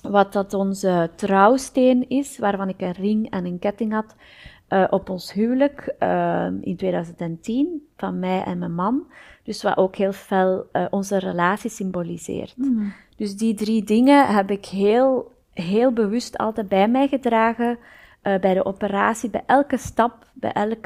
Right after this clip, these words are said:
Speaker 1: angst, eh, moment, heb ik, eh, naar dat groter plaatje kunnen gaan kijken.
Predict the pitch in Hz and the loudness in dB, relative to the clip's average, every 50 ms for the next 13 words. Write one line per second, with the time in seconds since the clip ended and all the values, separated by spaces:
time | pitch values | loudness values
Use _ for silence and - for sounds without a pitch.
0 | - - 208 220 240 262 262 262 - - _ - - - - 214 208 196 196 190 | -2 0 0 2 4 2 2 0 -4 -16 _ -14 -12 -4 -2 0 0 0 0 0
1 | 190 185 185 185 - - - 190 196 190 190 202 220 247 294 359 - - _ _ | -2 -4 -4 -6 -6 -6 -4 -2 -2 0 0 2 2 2 0 0 -4 -10 _ _
2 | _ _ _ _ _ _ _ _ _ _ _ _ _ _ - 208 214 214 - 226 | _ _ _ _ _ _ _ _ _ _ _ _ _ _ 0 0 2 2 0 -2
3 | 226 226 - - - _ _ - - - - 202 - - - - - - - - | -2 -4 -18 -20 -20 _ _ -2 0 0 2 2 0 0 -2 -2 -4 -4 -4 -6
4 | - - - 214 214 214 208 214 - - - 214 208 208 214 - 226 - - - | -8 -6 -2 2 2 2 2 0 -4 -4 -2 -2 0 0 -2 -4 -8 -8 -6 -6
5 | 202 185 185 196 - - - _ - 214 196 190 180 190 185 180 180 - 196 180 | -4 -2 -4 -4 -6 -12 -16 _ -10 -8 -6 -6 -6 -6 -6 -8 -6 -4 -4 -4
6 | 180 175 - - 202 | -4 -4 -6 -10 -10